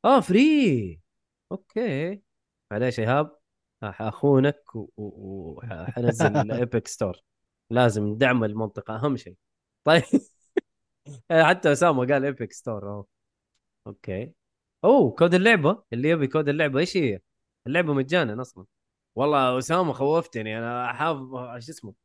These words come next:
Speaker 1: لا محدود. إيش هو؟ والله أنا شايفه فري الصراحة. أسامة، أنا شايفه مكتوب فري. إي والله مكتوب فري.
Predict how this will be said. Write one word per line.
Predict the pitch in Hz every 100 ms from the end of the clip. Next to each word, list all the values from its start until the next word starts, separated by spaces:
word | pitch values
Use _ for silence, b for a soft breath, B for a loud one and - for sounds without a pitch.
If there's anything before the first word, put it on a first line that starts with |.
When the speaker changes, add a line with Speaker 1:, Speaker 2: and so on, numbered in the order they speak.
| _ _ _
Speaker 1:
لا | 131
محدود. | 143 127 143 196 147 - _ -
إيش | 139
هو؟ | 165 117 98 _ _ _ _ -
والله | 180 233
أنا | 233
شايفه | 262 285 233
فري | - 262
الصراحة. | 151 - 135 131 117 113 _ _ _ _ _
أسامة، | - 147 120 117
أنا | 120 139
شايفه | - 185 190
مكتوب | 175 - 175
فري. | - 151 98 - _ _ _ _
إي | 185 269
والله | 247
مكتوب | 214 - 311
فري. | - 247 302